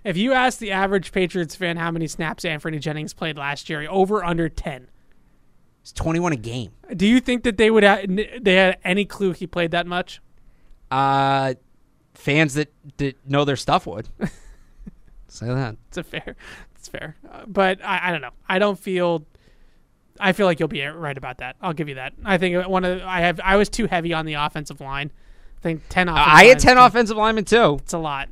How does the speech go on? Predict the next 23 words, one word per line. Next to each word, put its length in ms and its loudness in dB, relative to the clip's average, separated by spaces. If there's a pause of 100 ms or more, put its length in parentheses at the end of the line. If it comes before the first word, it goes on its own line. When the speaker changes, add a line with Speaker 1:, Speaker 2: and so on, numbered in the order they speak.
Speaker 1:
I 100 -10
think 120 -4
it's 80 -8
too 140 -8
many. 240 -8 (220)
I 100 -10
think 140 -6
they'll 100 -6
have, 200 -4
be 100 -4
at 140 -4
ni-, 220 -10
eight 100 -6
or 80 -4
nine, 380 -2
and 280 -12
Anthony 300 -8
Jennings 240 -10
will 60 -14
be 100 -12
on 120 -14
the 40 -20
team. 220 -16